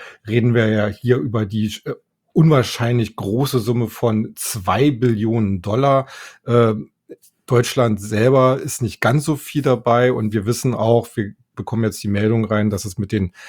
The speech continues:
Hilfskrediten ja auch, zumindest für die Kleinen, relativ, äh, holprig, äh, beginnt.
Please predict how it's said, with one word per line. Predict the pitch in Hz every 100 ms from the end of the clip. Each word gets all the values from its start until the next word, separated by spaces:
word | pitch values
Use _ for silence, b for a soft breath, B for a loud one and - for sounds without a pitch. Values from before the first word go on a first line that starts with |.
| B B
Hilfskrediten | - 139 135 - - 127 110 117 - 120
ja | 110 98
auch, | 98 117 123 - 131
zumindest | - 113 113 -
für |
die | 95 90
Kleinen, | - 98 95 120 135
relativ, | 127 117 120 117 - 120 - -
äh, |
holprig, | 110 107 - 110 131 - 139 - -
äh, | 139
beginnt. | 107 120 107 113 139